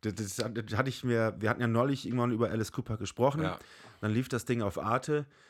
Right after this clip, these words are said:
Speaker 1: wir stellen das Ding an und dann der erste, äh, Frame so, ja, Sam Dunn. „Oh, ist ein Sam Dunn, alles klar, super.“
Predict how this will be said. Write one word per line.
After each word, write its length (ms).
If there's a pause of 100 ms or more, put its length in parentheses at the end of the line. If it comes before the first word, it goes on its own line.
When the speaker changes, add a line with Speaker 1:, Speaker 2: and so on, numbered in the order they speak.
(120)
Speaker 1:
wir 80
stellen 220
das 140
Ding 220
an 380
und 380
dann 180
der 100
erste, 680
äh, 40
Frame 420
so, 160
ja, 200
Sam 360
Dunn. 260
„Oh, 140
ist 140
ein 60
Sam 260
Dunn, 160
alles 260
klar, 200
super.“ 360